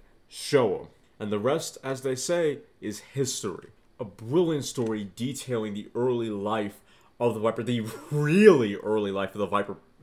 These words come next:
Hell, but the life of the Viper before it was even called Viper, before it was even really a thing. Such a great article. The link for the article, so you can go read it for yourselves,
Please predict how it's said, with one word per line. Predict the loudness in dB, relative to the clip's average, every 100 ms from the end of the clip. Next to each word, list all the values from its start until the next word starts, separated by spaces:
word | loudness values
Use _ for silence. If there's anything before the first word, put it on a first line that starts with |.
| -20 -20 _
Hell, | 2 4 4
but | 4 0 2
the |
life | 2 4 2
of | 2
the | 2
Viper | 4 4 2
before | 2 2 4 6 6 6
it | 2
was | 0 2
even | 0
called | 0 4 6 6
Viper, | 4 -2
before | -6 -2 2 4 2
it |
was | -2 -6
even | -8 -8 -10 -14 -20 -10
really | 0 2 2 -2
a | -4
thing. | -6 -10 -20 0 6 6 4 -2 -14 _ -20 _ _
Such | -4 -2 0
a | -2
great | -2 0
article. | 0 0 -2 -2 -4 -6
The | -6 -6 -8 -6
link | 0 2 0
for | -4 -4
the | -2
article, | -2 -4
so | -2
you | -2 -4
can | -6 -2
go | -2
read | -2 -4
it | -6
for |
yourselves, | -6 0 0 0